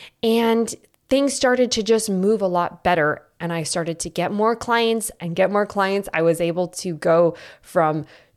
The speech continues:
charging very low to now I'm able to be charging over ten thousand dollars, twenty thousand dollars for projects. I am making a great living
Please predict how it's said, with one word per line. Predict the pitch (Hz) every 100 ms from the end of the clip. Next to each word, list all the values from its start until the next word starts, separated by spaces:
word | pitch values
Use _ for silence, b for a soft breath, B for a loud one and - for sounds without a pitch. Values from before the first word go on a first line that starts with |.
| -
charging | - 202 185 190 175 170
very | 175 165 240 247
low | 220 208 208 208
to | 202 - 196
now | 175 175 180 -
I'm | 175
able | - 180 190
to | 185
be | 185 175
charging | - 180 170 180 170 B B B
over | 185 175
ten | 170 202 202
thousand | 196 190 202
dollars, | 196 185 185 185 185
twenty | - 214 220
thousand | 220 202 202
dollars | 196 185 185 180
for | - 175
projects. | - 226 214 233 208 208 - B B B -
I | 190
am | 190
making | 196 196 208 214 202 -
a | 175
great | 170 170 208 202
living | 196 202 220 247 247 247